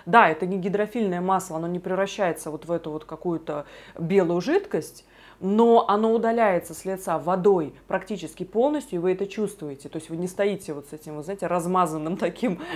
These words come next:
<laughs> на лице каким-то слоем, тут косметика, тут что-то не смылось. Нет. Оно удаляется достаточно хорошо с кожи,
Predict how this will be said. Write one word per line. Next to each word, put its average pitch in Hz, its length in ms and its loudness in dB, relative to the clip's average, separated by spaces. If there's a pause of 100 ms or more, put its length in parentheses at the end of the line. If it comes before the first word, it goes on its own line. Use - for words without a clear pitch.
(140)
<laughs> 214 100 -4 (260)
на 202 100 -2
лице 214 400 0
каким-то 185 580 -2 (220)
слоем, 233 600 6
тут 202 200 -2
косметика, 233 600 2
тут 190 180 -6
что-то 196 300 -2
не 202 120 -4
смылось. 240 480 -2
Нет. 214 420 2 (300)
Оно 214 280 4
удаляется 240 520 4
достаточно 208 520 -2
хорошо 202 380 -2
с 196 80 -10
кожи, 302 420 -2